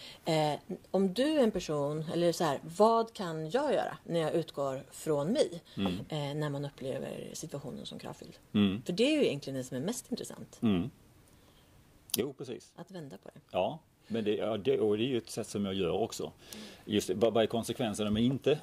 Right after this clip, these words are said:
Speaker 2: gör det då?
Speaker 1: Mm.
Speaker 2: Och då kan det ofta kännas, jag menar, jag vill inte jobba till exempel.
Speaker 1: Mm.
Speaker 2: Eh, ja, vad kommer att hända då? Se konsekvensen i det och
Speaker 1: Mm.
Speaker 2: löpa den linan fullt ut. Ja, då kan jag inte betala mina räkningar, då blir jag vräkt förr eller senare. Är jag
Speaker 1: Mm.
Speaker 2: okej med det?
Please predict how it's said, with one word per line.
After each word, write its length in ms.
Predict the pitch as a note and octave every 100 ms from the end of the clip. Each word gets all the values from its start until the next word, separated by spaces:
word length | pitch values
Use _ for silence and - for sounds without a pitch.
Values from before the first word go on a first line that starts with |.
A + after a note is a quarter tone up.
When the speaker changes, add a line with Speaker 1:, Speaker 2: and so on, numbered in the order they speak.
| -
Speaker 2:
gör 240 | C3+ F2+
det 100 | -
då? 100 | -
Speaker 1:
Mm. 400 | G3 G3+ F#3+ F#3+
Speaker 2:
Och 140 | G3 A2
då 80 | A2
kan 120 | A2
det 60 |
ofta 140 | A#2 A#2+ -
kännas, 440 | - A#2 G#2+ - -
jag 100 | A2
menar, 160 | A2+
jag 140 | A2+ A#2
vill 140 | A#2
inte 240 | B2 A#2+ F#2
jobba 300 | G2+ F2+ -
till 160 | -
exempel. 360 | - - - -
Speaker 1:
Mm. 400 | F#3 F#3 F3 E3+ F3
Speaker 2:
Eh, 100 | -
ja, 420 | G#2 G#2 A#2+ B2 C3+
vad 300 | B2+ B2 B2
kommer 200 | B2 B2
att 60 |
hända 200 | A#2 A#2+
då? 240 | C3 G2 G2
Se 180 | B2 A2
konsekvensen 800 | A#2+ - A2+ A#2+ F2+ F2+ C3
i 160 | C3 G#2
det 200 | - - -
och 60 |
Speaker 1:
Mm. 120 | - A2
Speaker 2:
löpa 280 | A#2 - A2
den 380 | A2+ G2 G2+
linan 580 | G#2 G#2 G2+ F#2 F#2+ F#2 -
fullt 260 | G2+ F#2
ut. 300 | - - F2
Ja, 180 | A#2 A#2+
då 80 | A2+
kan 140 | B2
jag 80 | C3
inte 140 | B2
betala 340 | G#2 A2 A#2+ F#2
mina 240 | F#2 G2
räkningar, 500 | F#2+ A#2+ - F2+ F2
då 80 | F2
blir 120 | F#2
jag 80 | A2
vräkt 380 | A2 D2 E2 -
förr 180 | C#3 G#2+
eller 120 | F2
senare. 440 | A2 F#2+ D#2 C#2+ -
Är 60 |
jag 60 | A2
Speaker 1:
Mm. 80 | -
Speaker 2:
okej 240 | E3+ C3 C#3
med 120 | A#2
det? 180 | C#2+